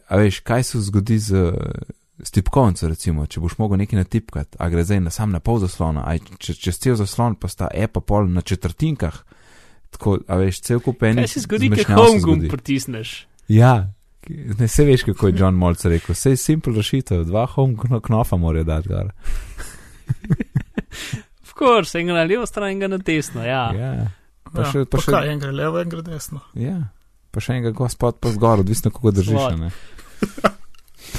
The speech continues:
Speaker 2: Um,
Speaker 1: Mislim, to bo,
Speaker 2: pač.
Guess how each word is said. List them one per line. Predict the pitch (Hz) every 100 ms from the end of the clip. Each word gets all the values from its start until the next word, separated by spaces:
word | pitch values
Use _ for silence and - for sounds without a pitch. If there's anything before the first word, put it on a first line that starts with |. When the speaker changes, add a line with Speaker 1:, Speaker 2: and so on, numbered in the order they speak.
| - - - - - - - - - 117 110 - -
Speaker 2:
Um, | 156 147 147 147 131 - - - - - - - - - -
Speaker 1:
Mislim, | 113 - 104
to | 147
bo, | 151 139
Speaker 2:
pač. | 123 - -